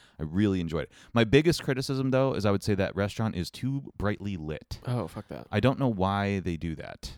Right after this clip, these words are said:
Speaker 2: Huh.
Speaker 1: Um, but it looks a little
Speaker 2: For
Speaker 1: cheap.
Speaker 2: Instagram.
Speaker 1: But I think it is exactly that for Instagram.
Speaker 2: Yeah. Um, yeah.
Speaker 1: I ordered, we ordered, at the end, I wanted to get the add-ons because,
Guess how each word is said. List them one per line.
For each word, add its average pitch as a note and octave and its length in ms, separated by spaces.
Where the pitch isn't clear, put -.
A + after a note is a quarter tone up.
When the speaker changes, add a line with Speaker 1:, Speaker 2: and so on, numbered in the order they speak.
Speaker 2:
Huh. A2+ 220
Speaker 1:
Um, E2 420
but G2 120
it - 80
looks G#2+ 220
a A#2 60
little G2+ 200
Speaker 2:
For D3 120
Speaker 1:
cheap. C3 260
Speaker 2:
Instagram. A#2 300
Speaker 1:
But G#2+ 140
I G#2 60
think A#2+ 220
it A2 80
is G#2 160
exactly E2 520
that D2 300
for D2+ 180
Instagram. - 400
Speaker 2:
Yeah. A2 100
Um, B2+ 640
yeah. A#2+ 280
Speaker 1:
I A2+ 60
ordered, F2+ 420
we F#2+ 240
ordered, F#2 380
at F2 180
the F#2+ 160
end, G2+ 140
I G2 40
wanted F#2+ 260
to F#2 60
get F#2 140
the - 120
add-ons E2 520
because, - 380